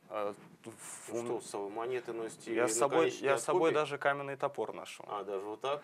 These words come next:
Speaker 1: Чтобы показать, насколько древняя была Тверь, <laughs> как первое поселение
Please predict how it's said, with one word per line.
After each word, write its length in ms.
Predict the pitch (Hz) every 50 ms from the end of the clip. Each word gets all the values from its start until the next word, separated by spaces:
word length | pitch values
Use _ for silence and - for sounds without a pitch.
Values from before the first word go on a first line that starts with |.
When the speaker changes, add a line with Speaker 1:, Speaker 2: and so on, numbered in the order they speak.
| - - -
Speaker 1:
Чтобы 300 | - - - 123 123 120
показать, 480 | 120 135 127 135 135 135 165 165 - 160
насколько 580 | 156 151 - - - 160 147 127 - - 113
древняя 480 | 104 120 131 135 147 147 151 143 139 127
была 280 | 107 113 110 110 110 117
Тверь, 340 | - - 120 110 107 113 - - - - - - - _ -
<laughs> 280 | - - - - - -
как 180 | - 110 110 -
первое 300 | - 107 104 101 101 98
поселение 640 | 101 110 - - - 107 101 101 95 95 98 98